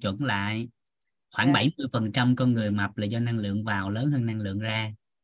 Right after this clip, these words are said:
Speaker 1: Ba mươi phần trăm
Speaker 2: Bởi vậy,
Speaker 1: còn lại là
Speaker 2: em
Speaker 1: rác
Speaker 2: không biết
Speaker 1: thải.
Speaker 2: ăn uống rồi.
Speaker 1: Dạ.
Speaker 2: Dạ, em không biết ăn uống hay sao mà em lên ký
Speaker 1: Ừ.
Speaker 2: đó em nhớ là hồi còn gái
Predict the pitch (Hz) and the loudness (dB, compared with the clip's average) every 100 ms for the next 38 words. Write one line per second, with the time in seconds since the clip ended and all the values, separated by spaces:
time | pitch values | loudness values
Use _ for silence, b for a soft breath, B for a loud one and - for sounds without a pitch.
0 | b _ 117 117 117 240 415 - 240 269 | b _ 2 2 4 2 2 -2 -4 -6
1 | - 101 101 - 196 107 98 - 294 254 | -6 -4 -2 -2 -2 -2 -2 -2 -2 -2
2 | 320 370 269 254 285 427 415 226 233 _ | -2 -2 -2 -2 0 0 -2 -4 -8 _
3 | _ _ _ _ _ _ _ _ - 95 | _ _ _ _ _ _ _ _ -10 -8
4 | 92 95 85 - 214 220 - 247 254 294 | -6 -6 -8 -6 -6 -6 -8 -4 -2 -2
5 | 311 254 247 311 427 349 254 269 262 285 | -2 -2 0 0 0 -2 0 0 0 -2
6 | 220 240 254 240 403 427 - 233 403 349 | -2 -2 -2 -2 -2 -2 0 0 2 -2
7 | 269 349 440 302 202 - b _ _ 220 | -2 -2 -2 -2 -4 -10 b _ _ -8
8 | 208 208 208 262 403 | -6 -4 -4 -2 -4